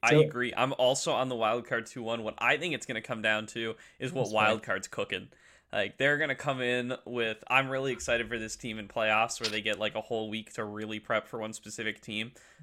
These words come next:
Speaker 1: Um, and that's specifically 'cause, like, remember back to when wild card were able to two oh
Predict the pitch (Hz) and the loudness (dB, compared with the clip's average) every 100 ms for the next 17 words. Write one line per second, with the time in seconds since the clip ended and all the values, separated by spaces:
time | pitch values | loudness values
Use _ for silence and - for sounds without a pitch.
0 | _ 120 117 104 95 - _ _ 139 139 | _ -2 0 0 -6 -16 _ _ 0 0
1 | - 143 151 139 135 123 123 113 113 135 | 0 -2 -2 0 -4 -4 -4 -4 -2 0
2 | 151 165 165 131 123 127 - 131 120 117 | 0 2 4 6 6 4 -4 -2 -2 2
3 | 113 113 113 113 113 113 110 107 - 117 | 4 2 0 0 2 0 -2 -6 -6 0
4 | 107 107 104 | 2 0 -2